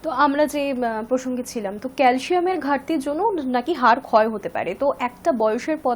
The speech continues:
থেকে খাদ্য তালিকায় কি কি ধরনের খাবার রাখা উচিত পুরুষ মহিলা উভয় ক্ষেত্রে?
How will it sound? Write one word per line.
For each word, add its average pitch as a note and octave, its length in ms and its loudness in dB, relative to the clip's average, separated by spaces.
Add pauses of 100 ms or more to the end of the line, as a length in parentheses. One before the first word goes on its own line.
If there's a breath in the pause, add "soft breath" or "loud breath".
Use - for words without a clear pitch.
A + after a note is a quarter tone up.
থেকে B3+ 320 -6 (340 loud breath)
খাদ্য C4 400 -2
তালিকায় D4 460 -2 (100)
কি D4 200 -8
কি F4+ 120 0
ধরনের E4 380 -2
খাবার A3 380 0
রাখা F#3+ 220 -4
উচিত - 260 -10 (180)
পুরুষ D#4 500 -4
মহিলা G#3+ 420 -4
উভয় A3+ 280 -6
ক্ষেত্রে? - 340 -18